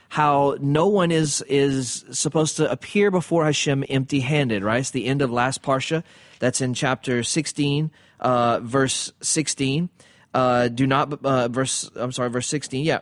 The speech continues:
the end of verse sixteen. Uh, do not be-, appear before Hashem empty-handed, right? Verse seventeen, everyone according to what he can give, according to the blessing that Hashem, your God, has given you.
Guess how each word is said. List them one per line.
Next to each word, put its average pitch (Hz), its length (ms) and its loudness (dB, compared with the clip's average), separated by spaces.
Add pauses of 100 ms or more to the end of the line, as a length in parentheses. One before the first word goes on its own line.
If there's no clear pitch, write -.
the 123 140 -2
end 139 80 -2
of 139 80 -4
verse 147 180 -4
sixteen. 139 480 -4 (300)
Uh, 117 360 2
do 120 240 -2
not 139 240 2
be-, 143 160 -2 (160)
appear 151 400 0
before 151 320 0
Hashem 151 380 0
empty-handed, 147 760 0
right? 123 180 0
Verse 131 180 0
seventeen, 170 420 0
everyone 165 380 2
according 190 480 0
to 170 100 -2
what 160 260 0
he 170 140 -4
can 175 220 -2
give, 123 320 2 (360)
according 165 480 0
to 170 100 0
the 139 100 2
blessing 135 440 0
that 160 100 0
Hashem, 135 560 -2 (280)
your 135 180 0
God, 117 420 2 (260)
has 123 220 -2
given 135 380 2
you. 90 160 -4